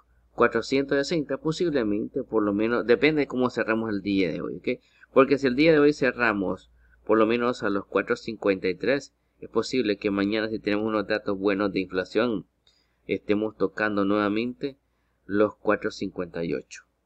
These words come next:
¿ok? Si todo sale bien, o los podemos quedar haciendo un rango, una pauta plana también ahí sobre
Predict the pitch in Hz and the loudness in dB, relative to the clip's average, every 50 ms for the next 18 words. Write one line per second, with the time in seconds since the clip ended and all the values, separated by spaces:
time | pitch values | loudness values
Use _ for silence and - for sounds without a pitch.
0 | _ _ _ - 87 - - 120 120 120 _ _ - - 107 98 - - 120 113 | _ _ _ -6 -6 -2 -2 -2 -2 -4 _ _ -12 -10 -8 -8 -2 2 4 4
1 | 107 104 98 - - 98 87 85 82 80 82 87 - - _ - 104 101 95 - | 4 4 2 -2 -6 -8 -6 -4 -4 -4 -4 -6 -8 -6 _ 0 0 0 0 2
2 | - 98 101 107 107 104 - 107 98 95 95 95 - 104 95 98 98 - - - | 2 2 2 2 0 -4 -4 -4 -2 -2 -2 -2 -4 -4 -4 -2 -4 -4 -8 -14
3 | - - - - _ - - 113 110 101 101 104 110 107 101 101 104 101 98 - | -20 -20 -20 -20 _ -2 0 0 2 2 2 2 2 2 2 0 0 0 0 0
4 | - 101 104 104 - 104 92 87 - 92 101 98 98 95 95 95 92 98 101 98 | 2 4 4 4 2 0 -2 -2 0 0 0 0 0 0 -2 -2 -2 -2 -2 -2
5 | 95 92 92 92 95 - - 98 92 92 92 95 92 | -2 -2 -4 -4 -6 -4 -2 0 2 2 0 0 -4